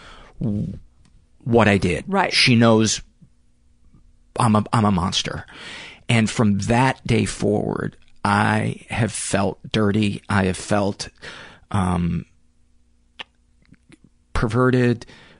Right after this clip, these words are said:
Speaker 1: um, weird. And it wasn't until I put the bathtub and the other stuff together that I was able to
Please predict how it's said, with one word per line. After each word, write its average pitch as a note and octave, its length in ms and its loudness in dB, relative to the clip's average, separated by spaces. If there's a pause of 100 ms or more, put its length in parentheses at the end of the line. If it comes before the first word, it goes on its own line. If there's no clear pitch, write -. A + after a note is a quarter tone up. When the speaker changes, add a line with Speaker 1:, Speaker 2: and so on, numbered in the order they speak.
(120)
Speaker 1:
um, F2+ 580 -6 (220)
weird. A2+ 640 0 (640)
And A2 480 -4 (1400)
it C3 140 -2
wasn't C#3 520 0
until A2+ 640 0 (140)
I A2 100 0
put - 300 -2
the G#2+ 80 0
bathtub A#2+ 800 0 (140)
and G2 120 0
the - 160 -2
other A#2 220 2
stuff - 400 0
together F#2+ 580 -2 (460)
that G2+ 120 2
I G2+ 100 4
was G2+ 160 2
able G#2 260 0
to G2 460 0